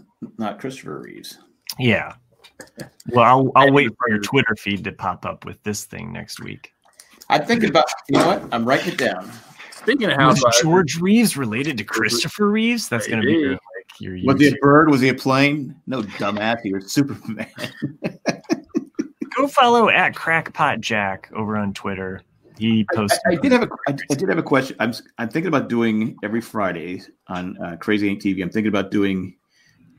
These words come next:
Speaker 1: classic cartoons from, like, when I was a kid, like, classic cartoons. What should I start off? I'm thinking about starting off with the Flintstones. What do you think?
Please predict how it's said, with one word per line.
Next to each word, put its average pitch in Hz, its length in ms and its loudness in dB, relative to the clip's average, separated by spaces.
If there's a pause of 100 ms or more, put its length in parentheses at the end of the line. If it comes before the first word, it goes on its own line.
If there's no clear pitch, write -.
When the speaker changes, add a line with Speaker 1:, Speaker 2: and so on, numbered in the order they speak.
(400)
Speaker 1:
classic 117 600 2 (180)
cartoons 107 480 -2
from, 90 300 -6
like, 90 240 -8
when 98 140 -6
I 90 160 0
was 85 160 -6
a 71 60 -14
kid, - 340 -14
like, 80 160 -12
classic 98 400 -2
cartoons. 98 580 -6 (580)
What 139 200 6
should 135 100 4
I 120 80 6
start 107 280 2
off? 107 180 4 (100)
I'm 107 100 2
thinking 135 160 0
about 110 140 2
starting 101 300 -2
off 92 160 -6
with 101 100 -14
the 85 80 -8
Flintstones. - 600 -10
What 85 80 -10
do 87 40 -8
you 85 60 -12
think? - 360 -16